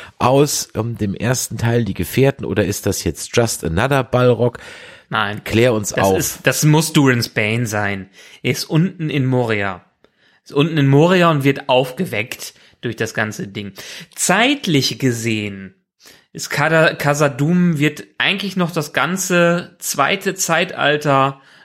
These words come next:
Speaker 2: bearbeitet. Die Minenarbeiten, die Grabungsarbeiten, die fangen jetzt erst so richtig an und sie graben ganz, ganz, ganz viel Mithril aus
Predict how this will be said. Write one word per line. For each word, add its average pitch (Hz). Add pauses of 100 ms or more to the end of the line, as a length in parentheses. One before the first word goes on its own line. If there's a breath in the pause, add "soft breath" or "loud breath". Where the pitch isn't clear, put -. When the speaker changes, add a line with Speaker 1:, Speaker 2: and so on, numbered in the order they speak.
(140 soft breath)
Speaker 2:
bearbeitet. 170 (240)
Die 135 (600)
Minenarbeiten, 170
die 143
Grabungsarbeiten, 156
die 135
fangen 147
jetzt 143
erst 135
so 139
richtig 123
an 180 (360 loud breath)
und 143
sie 135
graben 139
ganz, 160
ganz, 156
ganz 143
viel 151
Mithril 143
aus 135